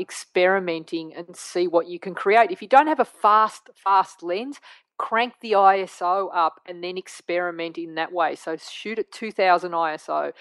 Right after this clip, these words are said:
shoot at three thousand, four thousand I S O at F four, and in these little dark and dingy situations with pockets of light,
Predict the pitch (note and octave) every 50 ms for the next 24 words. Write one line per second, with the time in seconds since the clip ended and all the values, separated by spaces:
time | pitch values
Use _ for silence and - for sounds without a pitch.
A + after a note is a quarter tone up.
0 | - - _ - - - G#3+ G3+ G#3+ - - G3+ F#3+ F3+ - F3 E3 D#3 D#3+ -
1 | E3 D#3 - - - F3+ F3+ F3 - E3+ D#3+ D#3+ D#3 E3+ D#3+ D#3 D#3 D#3 D#3 D3+
2 | - - - D#3 D3 - - - F#3 F#3+ F#3+ - F#3+ F3+ - _ _ _ - E3
3 | D#3 D#3 D3+ D#3+ D#3+ - - - - - - _ _ - F3 E3 E3+ F3 E3+ _
4 | - G3+ G3+ G3 F#3+ F#3+ F#3 F3+ F3+ E3+ - - F3+ F3+ E3+ E3+ E3+ D3+ _ -
5 | F3 F3 F3 F3+ F3 - F#3 F3 E3 - F3 E3+ E3+ - E3+ D#3+ - - E3+ -
6 | - E3+ E3+ D#3+ D#3+ D#3+ - F3+ E3+ D#3+ - E3 - _ - - F3+ - - F3
7 | - - F3+ D#3+ D#3+ D#3+ D#3+ D#3 D#3 D#3 D#3+ -